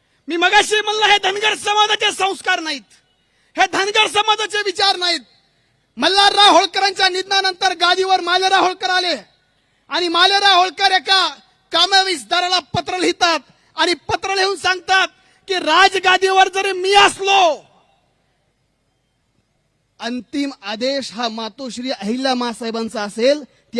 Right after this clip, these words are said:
औलाद आमची आहे की जे आईला सर्वोच्च स्थान देणाऱ्या होळकरांचे आम्ही वारस आहेत,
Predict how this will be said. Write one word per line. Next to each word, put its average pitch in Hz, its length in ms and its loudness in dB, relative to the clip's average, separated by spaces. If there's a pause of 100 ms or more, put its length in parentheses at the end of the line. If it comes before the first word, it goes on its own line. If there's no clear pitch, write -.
औलाद 254 480 2
आमची 240 340 -2
आहे 294 220 0 (340)
की 247 80 -4
जे 247 100 -2
आईला 262 640 2 (240)
सर्वोच्च 359 840 0
स्थान 320 380 -4 (300)
देणाऱ्या 339 760 2 (240)
होळकरांचे 311 720 2
आम्ही 294 220 -2
वारस 269 400 -2
आहेत, 349 200 6